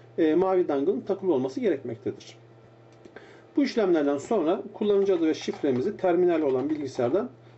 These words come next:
e, girerek programımıza bağlanıyoruz. Ve alt tarafta,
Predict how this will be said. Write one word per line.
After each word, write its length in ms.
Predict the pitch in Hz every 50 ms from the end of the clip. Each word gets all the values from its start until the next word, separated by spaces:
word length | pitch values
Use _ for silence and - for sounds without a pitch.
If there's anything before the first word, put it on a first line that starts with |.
| - - -
e, 200 | 202 165 147 151
girerek 540 | 156 165 190 208 156 131 135 175 220 - - - - -
programımıza 460 | 196 160 143 135 131 131 - 277 214
bağlanıyoruz. 560 | 196 160 147 139 120 113 104 117 147 120 - - - - - - - - - - - - - - - - - - - - - -
Ve 60 | 277
alt 240 | 392 254 254 233 -
tarafta, 480 | - 170 139 120 113 - - 208 240